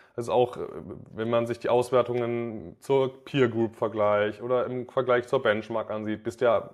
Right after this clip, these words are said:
in, in allen Fällen überdurchschnittlich. Ähm, äh, wenn das alles so gut ist, wie es aussieht, wieso machst du's denn bei einem noch relativ kleinen Fonds, bei einer, ja, äh, jetzt nicht kleinen Vermögensverwaltung, aber jetzt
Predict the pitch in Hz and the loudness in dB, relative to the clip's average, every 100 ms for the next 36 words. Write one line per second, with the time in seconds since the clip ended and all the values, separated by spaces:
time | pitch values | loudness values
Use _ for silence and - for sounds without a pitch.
0 | - - 85 85 101 - 110 104 113 123 | -18 -16 -14 -14 -16 -16 -8 -2 0 2
1 | 123 117 120 127 127 110 110 - 87 _ | 2 0 0 0 -2 -2 -6 -8 -10 _
2 | - - _ - 127 123 127 123 120 _ | -20 -20 _ 0 4 4 2 -4 -10 _
3 | _ _ _ 113 120 113 110 - _ _ | _ _ _ -2 0 0 -6 -14 _ _
4 | - 110 131 180 156 147 143 147 147 147 | -10 -2 -2 2 2 2 -2 -2 -2 -6
5 | 143 139 135 135 135 165 185 - 123 - | -6 -6 -4 -4 0 0 0 -4 -8 -6
6 | - 151 202 - 110 175 - _ _ _ | 0 2 2 0 -4 -4 -6 _ _ _
7 | _ - 120 127 117 139 - - 185 175 | _ -12 -6 -4 -2 -2 -4 -12 -12 -8
8 | - 127 135 170 170 - _ - - 123 | 0 2 2 -2 -6 -10 _ -6 -2 -2
9 | 131 120 113 113 143 - 139 139 135 - | -2 -4 0 0 0 0 -2 2 0 -2
10 | 131 - - 120 117 127 123 101 - - | -14 -14 -8 0 0 0 -2 -8 -10 -4
11 | 156 143 123 160 165 _ _ - - 127 | 0 0 0 -2 -6 _ _ -6 -2 -2
12 | 123 123 - _ _ 104 110 131 - 113 | -2 -4 -10 _ _ -2 2 2 2 -4
13 | 110 110 107 110 110 104 - 110 113 160 | -6 -6 -8 -12 -14 -16 -6 -2 0 -2
14 | 160 143 135 143 143 135 120 127 135 135 | -6 -8 -6 -8 -8 -4 0 0 -2 -6
15 | 117 117 113 113 | -2 -2 -2 -4